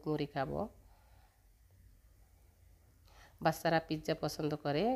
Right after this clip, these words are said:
গতকালকে পিৎজা বানিয়েছি, সেটা ছিল, সেটা আমি গরম করে নিয়েছি।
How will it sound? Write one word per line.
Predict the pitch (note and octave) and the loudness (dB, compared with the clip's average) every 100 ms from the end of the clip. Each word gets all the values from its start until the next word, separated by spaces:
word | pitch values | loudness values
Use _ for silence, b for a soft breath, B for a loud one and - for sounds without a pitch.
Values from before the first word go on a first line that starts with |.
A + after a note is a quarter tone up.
| F3+ | 2
গতকালকে | D3 C#3+ - C#3+ C#3 D3 | 2 0 -2 -2 0 -4
পিৎজা | - D3+ D3+ | -2 -2 2
বানিয়েছি, | C#3+ C#3+ C#3+ C#3+ C#3+ F#3+ | 4 4 4 2 -2 -6
সেটা | G3 - - C#3 | -4 -4 -2 -2
ছিল, | - C#3+ D3+ | -2 -2 -2
সেটা | G3+ D#3 - C#3+ | -2 -6 -4 -2
আমি | C#3 C#3 C3+ C3+ - - | 0 0 2 0 -2 -4
গরম | C3+ C3+ C3+ | 0 0 0
করে | C#3 C#3 | -2 0
নিয়েছি। | C#3 C#3+ C#3 - | 0 0 -4 -4